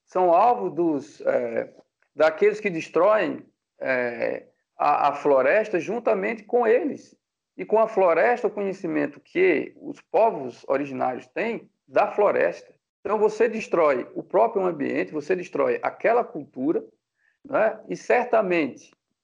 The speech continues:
a contribuição que eles tinham a dar aos outros brasileiros, no sentido de pluralidade,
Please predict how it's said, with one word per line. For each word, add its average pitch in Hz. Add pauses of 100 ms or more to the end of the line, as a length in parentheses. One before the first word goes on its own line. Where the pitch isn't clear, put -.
a -
contribuição 214
que 220
eles -
tinham 226
a 190
dar 147
aos 180
outros 160
brasileiros, 131
no 156
sentido 175
de 170
pluralidade, 135